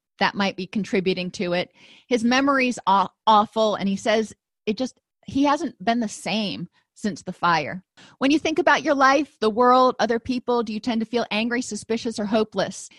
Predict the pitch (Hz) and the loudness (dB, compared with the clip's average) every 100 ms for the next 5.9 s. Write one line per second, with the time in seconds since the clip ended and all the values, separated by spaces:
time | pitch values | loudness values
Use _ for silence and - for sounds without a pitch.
0 | _ 220 220 233 226 226 226 208 - 196 | _ -4 -2 -2 -4 -4 -4 -6 -4 -2
1 | 226 220 233 196 202 202 - 202 - 185 | -2 -2 -6 -4 -4 -6 -8 -10 -8 -8
2 | 180 - - 160 170 - - _ - 220 | -8 -8 -2 -2 -2 -12 -18 _ -8 0
3 | 214 220 254 - _ - - - 233 226 | 2 2 -2 -6 _ -20 -10 0 2 2
4 | 208 196 202 202 214 208 208 208 - 190 | 2 0 0 -2 -2 -2 -4 -6 -8 -10
5 | - 190 196 165 - 214 233 226 226 | -6 -4 -4 -4 -4 -4 0 0 -2